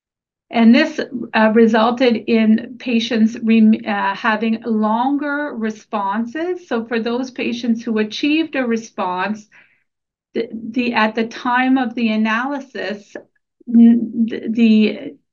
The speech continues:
um, we had not reached the median for the duration of response compared to,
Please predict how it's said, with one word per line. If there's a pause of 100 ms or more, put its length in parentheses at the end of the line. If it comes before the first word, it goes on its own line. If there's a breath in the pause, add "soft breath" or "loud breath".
(260)
um,
we
had
not
reached
the
median
for
the
duration
of
response (480 soft breath)
compared
to,